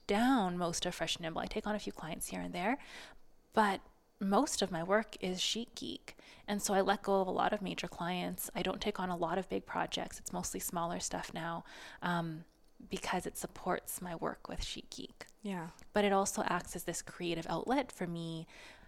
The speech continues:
Speaker 1: 'cause Chic Geek is a lot of people management
Speaker 2: Yeah.
Speaker 1: and a lot of relationship building and conversation. And sometimes the introvert in me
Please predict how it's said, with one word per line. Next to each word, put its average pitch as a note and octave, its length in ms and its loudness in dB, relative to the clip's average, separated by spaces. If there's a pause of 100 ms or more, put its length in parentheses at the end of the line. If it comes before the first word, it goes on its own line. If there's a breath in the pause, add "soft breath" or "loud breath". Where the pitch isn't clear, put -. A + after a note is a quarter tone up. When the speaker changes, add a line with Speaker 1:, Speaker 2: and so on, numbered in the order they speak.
(260 loud breath)
Speaker 1:
'cause B3+ 160 4
Chic D#4 180 4
Geek C#4 120 2
is A3 100 6
a G3+ 40 4
lot F#3+ 140 8
of F#3+ 100 0
people C#4+ 220 6
management E3 580 0
Speaker 2:
Yeah. F3 140 4 (180)
Speaker 1:
and F#3 500 2
a F3+ 80 2
lot F#3 160 6
of F3 140 2
relationship - 480 2
building E3+ 320 2
and D#3+ 100 -4
conversation. E3+ 640 -2
And E3 100 -8
sometimes G3 500 0
the F3 100 -2
introvert F3 380 0
in E3 140 -4
me E3+ 240 -4